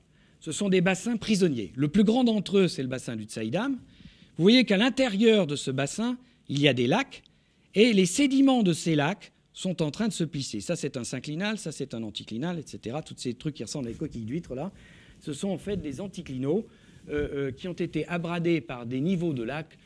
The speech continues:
euh, plus hauts pendant sans doute des périodes humides, comme par exemple le, le début de l'Holocène. Voilà ces sédiments lacustres qui sont sculptés par le vent, c'est ce qu'on appelle des yardangs. Vous voyez que déjà ceux-là sont plissés, ils ont un léger pendage. Et cet immense bassin,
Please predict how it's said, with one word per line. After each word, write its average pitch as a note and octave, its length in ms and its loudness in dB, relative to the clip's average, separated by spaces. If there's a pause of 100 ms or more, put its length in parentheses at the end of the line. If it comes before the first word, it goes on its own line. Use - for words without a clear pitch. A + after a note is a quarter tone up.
(220)
euh, B2+ 160 -6
plus E3 260 -4
hauts C#3 220 0 (360)
pendant C#3 300 -2
sans A2+ 180 -10
doute D#3 280 -4
des A#2+ 100 -6
périodes B2+ 440 -6
humides, A#2+ 320 -4
comme A2 160 -10
par G#2 160 -12
exemple A#2+ 380 -10
le, A2 160 -8 (260)
le A2+ 100 -8
début B2 280 -4
de A#2+ 60 -8
l'Holocène. G2 360 -12 (760)
Voilà G#3 220 8
ces G3 160 4
sédiments F#3 600 4
lacustres A#3 600 2
qui D#3+ 140 -8
sont E3 160 -6
sculptés E3+ 420 -2
par B2 180 -8
le D3 100 0
vent, A#3+ 280 -4
c'est - 160 -14
ce - 100 -14
qu'on A#2 120 -10
appelle A2+ 260 -4
des G2+ 100 -4
yardangs. D3 420 -4
Vous D#3+ 120 -2
voyez D#3+ 260 2
que D#3+ 100 -4
déjà F3+ 460 2
ceux-là D#3 320 -4
sont B2+ 180 -10
plissés, D#3+ 360 -8
ils G#3 140 -4
ont B2+ 100 -8
un A2+ 40 -10
léger A#2 220 -6
pendage. B2+ 460 -10 (400)
Et D#3+ 80 0
cet F#3+ 220 0
immense G#3 300 2
bassin, D3 440 -4